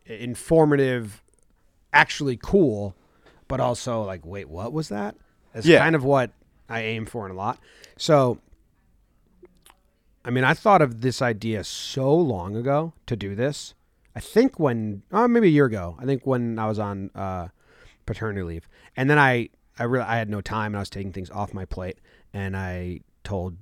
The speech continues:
Speaker 1: Jack and Zoe when we were hiring them. I said, "I have an idea. I think you guys might be good at it. It'd be like Weekly Dumb. You guys are the anchors, but it's all these other leagues."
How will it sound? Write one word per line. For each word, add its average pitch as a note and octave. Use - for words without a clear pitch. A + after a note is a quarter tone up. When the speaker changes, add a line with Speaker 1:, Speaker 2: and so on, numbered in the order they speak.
Speaker 1:
Jack G2
and F2
Zoe G2
when E2+
we F2
were E2
hiring F2
them. F2
I F#2
said, F#2
"I F2+
have G#2+
an G#2+
idea. G2+
I -
think F#2+
you G2
guys F#2
might G2
be F#2
good D#3+
at C#3
it. A2+
It'd G2+
be A2
like G2
Weekly G#2+
Dumb. G#2
You G2+
guys G2
are G#2
the G2
anchors, G2+
but F#2+
it's F2+
all G2+
these F#2+
other F#2
leagues." F#2+